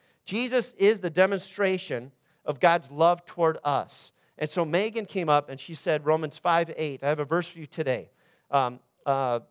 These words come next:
God demonstrates his own love toward us in this, that while we were yet sinners, Christ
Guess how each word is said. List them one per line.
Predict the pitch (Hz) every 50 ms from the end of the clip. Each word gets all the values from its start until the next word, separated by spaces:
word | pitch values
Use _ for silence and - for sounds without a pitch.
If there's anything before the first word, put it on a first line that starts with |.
| _ _ -
God | 156 165 185 214 214 165
demonstrates | 190 202 208 214 202 - - 214 202 180 -
his | 196 170 170
own | 156 196 190 190 185
love | 185 185 185 180 180 -
toward | - - 185 180 175 170
us | 170 165 165 - -
in | 151 156
this, | 170 175 151 110 - - - _ _ _ _ _ _
that | - 165 170 175
while | 147 165 190 208 226 233 247 262 254 233
we | 233 233
were | 226 220 214
yet | 214 220 208 - -
sinners, | - - 220 214 202 180 139 - - - - _ _ _ _ _
Christ | _ - 190 190 196 190 -